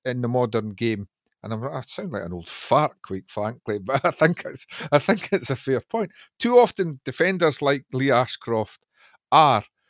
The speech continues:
overlooked or dismissed because they're not,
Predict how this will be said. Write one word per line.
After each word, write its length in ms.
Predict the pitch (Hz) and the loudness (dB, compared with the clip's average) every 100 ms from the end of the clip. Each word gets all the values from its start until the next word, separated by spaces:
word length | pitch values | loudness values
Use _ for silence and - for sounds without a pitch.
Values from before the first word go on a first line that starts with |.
| _ _ _ _ _ - | _ _ _ _ _ 6
overlooked 720 | 160 147 139 139 147 - - - | 6 8 4 4 0 -2 -16 -4
or 120 | 120 | -4
dismissed 640 | 101 120 - 135 113 - - - | -2 -2 -2 -4 -6 -8 -14 -12
because 400 | 104 - 120 - | -8 -2 -2 -2
they're 120 | 113 | -4
not, 320 | 120 139 - | -2 -2 -2